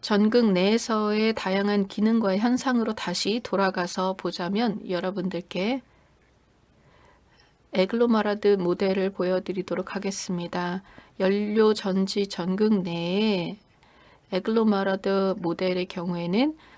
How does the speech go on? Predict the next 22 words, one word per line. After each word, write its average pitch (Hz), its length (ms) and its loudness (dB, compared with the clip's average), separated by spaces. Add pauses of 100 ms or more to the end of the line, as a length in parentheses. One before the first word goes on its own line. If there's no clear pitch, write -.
(120)
서포트 277 480 -2
파티클이, 214 1200 -4
어, 175 380 -8 (160)
구성이 202 380 0
되는데 196 600 -2 (220)
주로 190 340 0
탄소 226 500 -2
서포트 190 1000 -4 (720)
카-, - 160 -4 (100)
파티클입니다. 185 920 -4 (1080)
어, 196 260 -10
특히 226 520 -2
하이 285 240 2
카본, 247 500 2 (100)
하이 - 220 0
서퍼스 - 680 -4
에리아에 175 720 2 (720)
들어가게 196 360 -2
됩니다. 175 440 -4 (300)
이 220 100 -4
카본 269 260 -2
서포트에는 226 1000 0